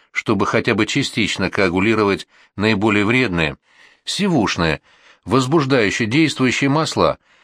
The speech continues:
возникающие при соединении водки с пивом. Варится, как и пунш. Крамбамбуль — прямая дверь к алкоголизму в тяжелых формах,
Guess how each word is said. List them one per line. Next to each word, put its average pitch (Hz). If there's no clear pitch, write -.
возникающие 95
при 98
соединении 92
водки 113
с 110
пивом. 80
Варится, 190
как 165
и 110
пунш. 76
Крамбамбуль — 117
прямая 147
дверь 131
к -
алкоголизму 127
в -
тяжелых 135
формах, 80